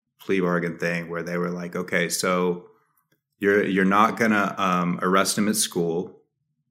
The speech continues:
like, anything like that. We're gonna work this out. He's, he's a minor. It's all good. Like, just, we're gonna turn it, he's gonna turn himself in and we'll do, like, a book and release thing." It's like, "Dope."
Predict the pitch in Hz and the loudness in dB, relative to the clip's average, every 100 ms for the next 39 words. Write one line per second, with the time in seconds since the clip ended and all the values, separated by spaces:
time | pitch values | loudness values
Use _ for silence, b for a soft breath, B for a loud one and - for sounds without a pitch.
0 | - 87 90 92 92 104 110 110 - 85 | -6 -4 0 0 0 -2 0 0 0 2
1 | 87 - - 90 85 87 87 98 - 92 | 2 0 -4 -6 -2 -2 -2 -4 0 2
2 | 87 87 87 - - - - 87 87 87 | 4 2 0 -6 -20 -14 -4 0 0 -2
3 | - - 101 92 101 92 90 92 92 92 | -6 -6 -4 -2 0 2 2 2 2 0
4 | 90 87 - _ _ _ _ _ - 90 | -2 -6 -20 _ _ _ _ _ -8 -2
5 | 90 90 87 85 85 85 - _ - 80 | -2 0 2 2 0 -6 -18 _ -14 -14
6 | - 95 87 - - 87 87 87 - 92 | -8 -4 -2 -4 -6 -4 -2 -2 0 0
7 | 92 90 - 95 92 90 98 98 104 113 | 0 -2 -8 -4 -2 -2 -2 -2 0 -2
8 | 110 87 87 - B B B B B - | 0 -2 -2 -8 B B B B B -8
9 | 87 87 87 90 87 95 87 90 87 98 | -4 -2 2 2 2 0 0 0 0 0
10 | 120 165 - - - - - _ _ - | 2 2 0 -4 -8 -18 -20 _ _ -14
11 | - - _ _ _ _ 90 87 - | -14 -16 _ _ _ _ 0 0 -2